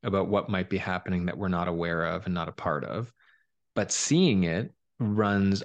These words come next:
a likelihood, not even a risk, a likelihood that it'll make us crazy, that we need to interject, because nobody does things in the exact same way that we would do things. So I think you need to tell yourself, "I wanna see it, but I wanna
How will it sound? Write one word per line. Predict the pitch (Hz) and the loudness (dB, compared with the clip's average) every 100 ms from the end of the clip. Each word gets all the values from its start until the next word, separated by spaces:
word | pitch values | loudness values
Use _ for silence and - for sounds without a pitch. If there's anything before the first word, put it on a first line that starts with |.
| - | 0
a | 107 | 2
likelihood, | 98 95 143 147 95 90 87 | 2 2 2 0 0 0 -2
not | 98 120 | 0 0
even | 117 | 0
a | 92 | 0
risk, | 104 95 - | 2 0 0
a | 92 | -2
likelihood | 90 101 156 - 92 92 90 | 0 0 -2 0 -2 -2 -2
that | 95 92 | -2 0
it'll | 95 90 | 0 0
make | 92 92 | -2 -6
us | - | -8
crazy, | - 98 92 95 | -2 0 2 0
that | - | 0
we | 92 | -2
need | 95 - | -2 -2
to | |
interject, | 101 95 90 98 87 - - - _ _ - | -6 -6 -4 -2 -4 -6 -16 -20 _ _ -4
because | 107 113 101 | 0 2 4
nobody | 104 110 120 117 107 | 6 6 4 4 2
does | 92 101 95 95 92 | 0 0 0 0 -2
things | - 92 87 85 82 | -2 0 0 -2 -4
in | - 101 | -2 0
the | 95 | 2
exact | 87 85 85 92 92 - - | 0 -2 -4 -2 -2 -4 -6
same | 95 87 87 | -2 -2 -2
way | 87 85 | -2 -2
that | 76 | 0
we | 90 | 0
would | 80 71 | -2 -4
do | 58 | -8
things. | - - - - - - | -8 -10 -10 -10 -14 -12
So | - 120 | -2 0
I | 101 | 0
think | 98 127 107 | 2 0 2
you | 110 | 2
need | 113 | 2
to | 110 | 0
tell | - 123 117 | -2 0 2
yourself, | 101 87 101 90 92 - _ _ _ - | 2 0 -2 -2 -4 -8 _ _ _ -4
"I | 107 | 0
wanna | 104 107 104 | 2 2 2
see | - 107 90 | 0 2 2
it, | 85 | 2
but | 95 | 0
I | 92 | 0
wanna | 87 92 95 92 | 0 0 0 -2